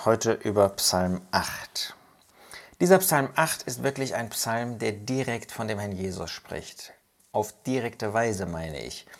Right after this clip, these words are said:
Die Psalmen drei bis sieben sprechen in erster Linie von dem gläubigen Überrest künftiger Tage,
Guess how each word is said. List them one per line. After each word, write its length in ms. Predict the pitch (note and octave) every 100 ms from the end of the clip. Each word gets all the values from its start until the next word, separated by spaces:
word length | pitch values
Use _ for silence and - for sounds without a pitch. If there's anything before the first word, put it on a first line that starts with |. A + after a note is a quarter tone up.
| - - -
Die 60 | -
Psalmen 420 | - C#3+ C#3+ B2
drei 300 | A2 A#2+ C#3+
bis 240 | C3 G#2+ G#2+
sieben 460 | C#3 C#3+ A#2 C3
sprechen 400 | - - B2 A#2
in 120 | A2+
erster 300 | A2+ A#2+ -
Linie 260 | A#2 A2+ A2+
von 140 | A2+
dem 140 | G#2+ G#2+
gläubigen 440 | G#2 G#2+ G2+ G#2+
Überrest 560 | - A2+ A2 G2+ G2 -
künftiger 540 | A#2 G#2 - G2+ G2
Tage, 480 | - G2 F#2+ F#2+ A2